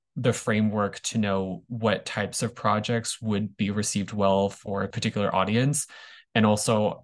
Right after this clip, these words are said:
the organizational ways that one would go about creating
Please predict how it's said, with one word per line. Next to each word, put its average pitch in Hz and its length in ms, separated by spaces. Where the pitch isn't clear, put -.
the 101 520
organizational 107 640
ways 98 380
that 98 280
one 104 160
would 101 140
go 92 140
about 92 400
creating 98 680